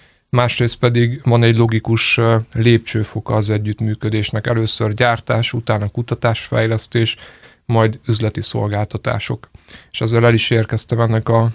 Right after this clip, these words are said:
gondolatmenetnek a végére. Az üzleti szolgáltatóközpontok, ö, óriási növekedésben vannak Magyarországon.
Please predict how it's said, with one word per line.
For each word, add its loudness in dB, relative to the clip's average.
gondolatmenetnek 2
a -4
végére. 2
Az 0
üzleti 0
szolgáltatóközpontok, -4
ö, -2
óriási 2
növekedésben -2
vannak -4
Magyarországon. -2